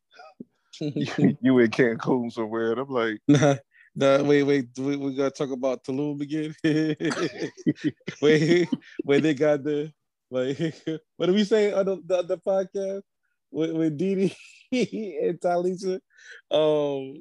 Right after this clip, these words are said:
Speaker 2: like, you just see the picture of the plane and you see the wing, the wing of the plane. <laughs> And then, <laughs> next thing you know, you get an I, you get an I G T V message. "God showed me some things in Cancun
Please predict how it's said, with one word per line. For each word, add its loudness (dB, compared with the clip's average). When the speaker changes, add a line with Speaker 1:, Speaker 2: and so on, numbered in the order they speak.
Speaker 2:
like, 0
you -6
just -2
see 2
the 0
picture -2
of 0
the -6
plane -2
and -6
you -6
see -10
the -2
wing, 0
the -10
wing 4
of 4
the 2
plane. 0
<laughs> -18
And -2
then, 2
<laughs> 0
next 0
thing -4
you -2
know, 0
you 2
get -2
an -4
I, -4
you -12
get -4
an -4
I -6
G -10
T -8
V -2
message. -2
"God 0
showed 4
me -2
some -8
things -2
in -8
Cancun -2